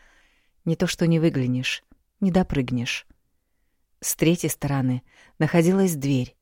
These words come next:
Рядом с кроватью пустое ведро. Для отправления естественных надобностей? Видимо, да. Ужас какой. У него даже крышки нет.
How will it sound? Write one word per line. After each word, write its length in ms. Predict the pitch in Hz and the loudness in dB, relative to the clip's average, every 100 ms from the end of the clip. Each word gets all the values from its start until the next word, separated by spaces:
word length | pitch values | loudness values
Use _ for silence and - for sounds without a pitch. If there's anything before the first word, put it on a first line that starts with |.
| _ _ _ _ _ - | _ _ _ _ _ 0
Рядом 360 | 156 151 143 | 4 4 4
с 80 | 135 | 0
кроватью 520 | - 147 135 147 - | 0 2 2 0 -2
пустое 440 | - 143 - 147 143 | -4 -4 2 4 4
ведро. 360 | 151 156 131 - - _ _ _ _ _ _ _ _ | 4 2 0 -2 -16 _ _ _ _ _ _ _ _
Для 200 | 147 143 | -4 -2
отправления 680 | 139 - 139 131 143 143 143 | -2 -2 -4 -2 0 2 0
естественных 720 | 139 - 147 135 - 139 135 | -2 -2 -4 -4 -2 -2 -2
надобностей? 840 | 139 147 160 139 127 - 107 131 _ _ _ _ _ _ _ _ _ - | -2 -2 -2 -4 -4 -6 -10 -10 _ _ _ _ _ _ _ _ _ -6
Видимо, 440 | 151 147 143 139 | -2 0 2 0
да. 240 | 123 123 - _ _ _ _ _ _ _ _ _ - | -2 -6 -12 _ _ _ _ _ _ _ _ _ -14
Ужас 360 | 156 139 - | -10 -8 -8
какой. 460 | - 156 - 143 147 _ _ _ _ _ _ - | -8 -10 -10 -12 -12 _ _ _ _ _ _ -2
У 40 | |
него 240 | 165 160 160 | 2 4 4
даже 240 | 156 156 | 4 2
крышки 480 | - 170 156 - 139 | 2 0 0 -2 -2
нет. 380 | 139 131 - | 0 -2 -6